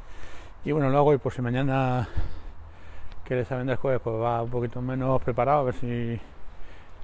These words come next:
me diera tiempo mañana a prepararlo bien. Eh, es la, bueno, pues una película que vimos el,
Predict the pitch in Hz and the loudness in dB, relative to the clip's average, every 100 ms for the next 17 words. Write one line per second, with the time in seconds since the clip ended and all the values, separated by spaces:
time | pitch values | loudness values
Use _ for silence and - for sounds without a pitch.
0 | - 131 135 127 123 127 123 123 117 123 | 0 2 2 2 0 0 2 0 0 2
1 | 123 127 139 151 156 - - - - - | 4 4 0 -2 -2 -2 -4 -8 -10 -10
2 | - - - - - - - - - 147 | -12 -10 -8 -8 -10 -12 -16 -12 -2 2
3 | 135 131 123 123 - - 156 156 175 156 | 4 4 4 4 0 0 4 4 6 6
4 | 127 120 107 104 - - 220 185 170 165 | 6 6 4 2 -4 -6 -6 0 0 2
5 | 170 165 131 131 131 117 123 120 117 | 0 0 2 0 0 0 0 0 -2